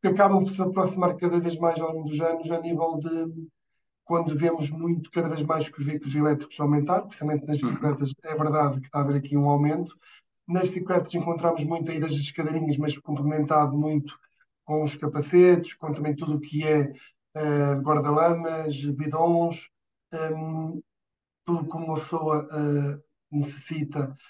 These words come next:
Speaker 1: no mundo do lazer. Portanto, há aqui, quando se fala em cadeirinhas, há muito o, o, digamos, o,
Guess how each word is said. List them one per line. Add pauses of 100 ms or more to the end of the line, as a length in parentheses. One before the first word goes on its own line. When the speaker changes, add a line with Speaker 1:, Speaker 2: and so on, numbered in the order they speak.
(160)
Speaker 1:
no
mundo
do
lazer.
Portanto,
há
aqui,
quando
se
fala
em
cadeirinhas,
há
muito (680)
o, (160)
o,
digamos,
o,